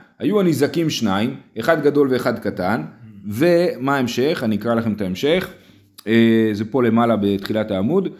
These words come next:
והמזיקין שניים, אחד גדול ואחד קטן. הניזק אומר, "גדול הזיק את הגדול וקטן את הקטן", והמזיק אומר, "לא, אלא קטן את הגדול והגדול את הקטן", והמסקנה היא, "המוציא מחברו עליו הראיה". אז הסברנו שמדובר על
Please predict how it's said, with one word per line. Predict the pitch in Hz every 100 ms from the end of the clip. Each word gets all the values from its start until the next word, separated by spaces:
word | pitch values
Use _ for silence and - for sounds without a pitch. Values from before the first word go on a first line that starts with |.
| - _ _ -
והמזיקין | 113 120 117 135 135 233
שניים, | 139 135 107
אחד | 117 156 131
גדול | 127 127
ואחד | 117 117 104
קטן. | 101 98 90 73 67 _ _
הניזק | 104 117 117 185 180
אומר, | 151 131 110
"גדול | 101 113 156
הזיק | 143 135 127
את | 110
הגדול | 107 110 175
וקטן | 147 120 127 120
את | 101
הקטן", | 85 80 76 78 143 160 - _
והמזיק | 92 101 160 196
אומר, | 180 160
"לא, | 180
אלא | 165
קטן | 147 127 180 165 131
את | 98 113
הגדול | 123 160 202 147
והגדול | 123 139 156
את | 165
הקטן", | 190 190 247
והמסקנה | 185 156 151 160 190
היא, | 175
"המוציא | 156 160
מחברו | 160 143 135 139 135 -
עליו | 104 117 113
הראיה". | 104 92 80 - _ _ 120 92 107 -
אז | 117 117 - - - - _ _ _ - - _ - -
הסברנו | - 151 139 98
שמדובר | 98 113 123 151
על | 156